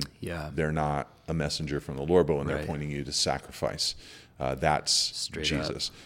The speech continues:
Speaker 2: Uh, when they're pointing you towards, you know, things like your own personal self-esteem, that's probably not as much the Lord, but when they're pointing you to getting your identity and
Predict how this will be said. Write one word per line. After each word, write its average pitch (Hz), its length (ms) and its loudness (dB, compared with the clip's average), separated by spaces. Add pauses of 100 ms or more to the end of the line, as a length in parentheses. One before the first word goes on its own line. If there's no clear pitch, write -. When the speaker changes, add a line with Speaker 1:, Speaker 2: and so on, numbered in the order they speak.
(180)
Speaker 2:
Uh, 69 80 0
when 78 160 0
they're 73 140 0
pointing 80 420 -2
you 73 280 0
towards, 71 720 2 (240)
you 76 80 -4
know, 71 120 0
things 78 340 -2
like 76 200 -2
your 78 120 0
own 71 120 -2
personal 73 440 -2
self-esteem, 95 920 2 (400)
that's 73 260 -6
probably 80 720 2 (120)
not 78 220 0
as 78 140 -2
much 78 240 -2
the 82 100 0
Lord, 78 260 2
but 71 100 -2
when 73 120 -2
they're 67 100 -4
pointing 76 380 -4
you 69 160 -2
to 65 340 -2 (300)
getting 80 360 4
your 73 220 2
identity 73 720 0 (200)
and 69 540 -4